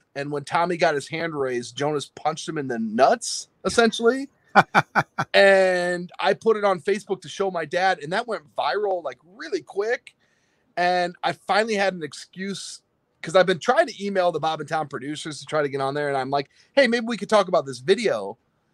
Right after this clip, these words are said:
And so they had me on. This wasn't, like, me, Joe, like, doing tours, like, traveling.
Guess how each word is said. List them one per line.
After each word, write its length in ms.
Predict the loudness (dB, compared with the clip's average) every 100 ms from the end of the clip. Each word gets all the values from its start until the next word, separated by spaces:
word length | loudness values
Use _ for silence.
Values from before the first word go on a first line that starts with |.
| _ _ _
And 260 | -2 -2 -4
so 140 | -6 0
they 100 | 4
had 220 | 4 4
me 100 | 2
on. 440 | 2 2 0 -6 -14 _ _ _ _ _ _
This 220 | -8 -4 0
wasn't, 260 | -2 2
like, 180 | 2 2
me, 260 | -2 -8 -8
Joe, 440 | 0 2 2 0 -6
like, 200 | -6 -6
doing 260 | -10 -8
tours, 540 | -10 -6 -2 0 -2 -2
like, 140 | -6
traveling. 540 | 0 4 6 4 0